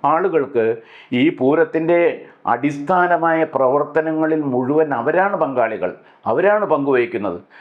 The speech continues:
പക്ഷേ അവർക്ക് അധികാര സ്ഥാനങ്ങളിൽ നിന്ന് അവർ അകറ്റി നിർത്തപ്പെടുന്നതാണ് തൃശ്ശൂർ പൂരത്തിൻ്റെ ഒരു ചരിത്രം കണ്ടാൽ നമുക്ക് അറിയാൻ കഴിയുന്നത്. രണ്ടാമത്തെ ഒരു പ്രധാനപ്പെട്ട ഒരു കാര്യം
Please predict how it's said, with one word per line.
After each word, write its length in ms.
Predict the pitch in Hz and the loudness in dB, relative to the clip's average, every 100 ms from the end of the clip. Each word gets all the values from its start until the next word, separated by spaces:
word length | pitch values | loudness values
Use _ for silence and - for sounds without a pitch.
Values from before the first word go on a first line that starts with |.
| - - | -10 -6
പക്ഷേ 220 | 113 151 147 110 | -2 0 2 2
അവർക്ക് 380 | 135 170 190 196 196 - - - 110 | 0 -2 2 2 2 -8 -16 -4 -2
അധികാര 400 | 113 165 220 220 202 | 0 0 2 0 -2
സ്ഥാനങ്ങളിൽ 560 | - 143 143 143 139 131 135 | -2 -2 0 0 0 0 -2
നിന്ന് 200 | 131 131 139 131 | -4 -2 -2 0
അവർ 180 | 117 131 - - - 107 | 0 -2 -6 -18 -8 -4
അകറ്റി 340 | 113 143 160 151 | -2 0 0 0
നിർത്തപ്പെടുന്നതാണ് 840 | 117 135 131 117 113 113 107 104 131 - | -2 -2 -4 -4 -4 -2 -2 -2 -10 -8
തൃശ്ശൂർ 300 | 120 147 139 113 | -4 -2 -2 0
പൂരത്തിൻ്റെ 500 | 117 117 117 107 110 113 - - 117 | 0 0 -4 -2 -4 -4 -16 -6 -4
ഒരു 140 | 117 120 | -4 -4
ചരിത്രം 440 | 110 110 120 120 113 - - - 120 | -4 -4 -4 -4 -8 -14 -20 -10 -8
കണ്ടാൽ 260 | 113 120 117 | -2 -2 0
നമുക്ക് 280 | 110 104 117 107 98 - _ _ _ - 120 | -4 -2 0 0 -2 -8 _ _ _ -4 -2
അറിയാൻ 260 | 113 113 107 | 0 -2 0
കഴിയുന്നത്. 400 | 101 87 78 - - - - _ - 123 | -2 -4 -6 -14 -20 -20 -20 _ -6 -2
രണ്ടാമത്തെ 520 | 127 143 175 185 190 180 | -2 0 -2 -2 2 2
ഒരു 80 | 170 | 2
പ്രധാനപ്പെട്ട 480 | 139 143 143 139 135 | 0 0 0 -4 -4
ഒരു 80 | 127 123 | -2 -2
കാര്യം 320 | 110 113 87 | -4 -4 -8